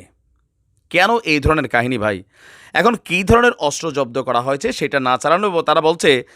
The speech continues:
সাম্প্রতিক সময়ে ইরানের প্রকৃতির অস্ত্র চোরাচালানের বেশ কয়েকটি প্রচেষ্টা রুখে দিয়েছে জর্ডান। সেগুলোর মধ্যে ছিল ক্লাইমোর মাইন, সি ফোর স্যামটেক্স বিস্ফোরক,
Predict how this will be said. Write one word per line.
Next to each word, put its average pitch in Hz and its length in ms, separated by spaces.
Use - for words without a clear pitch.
সাম্প্রতিক 202 540
সময়ে 175 440
ইরানের 180 420
প্রকৃতির 185 760
অস্ত্র 139 420
চোরাচালানের 151 540
বেশ 123 260
কয়েকটি 135 280
প্রচেষ্টা 131 460
রুখে 123 240
দিয়েছে 131 300
জর্ডান। 139 340
সেগুলোর 160 340
মধ্যে 151 180
ছিল 180 240
ক্লাইমোর 170 460
মাইন, 175 380
সি - 280
ফোর 185 320
স্যামটেক্স 180 680
বিস্ফোরক, 156 600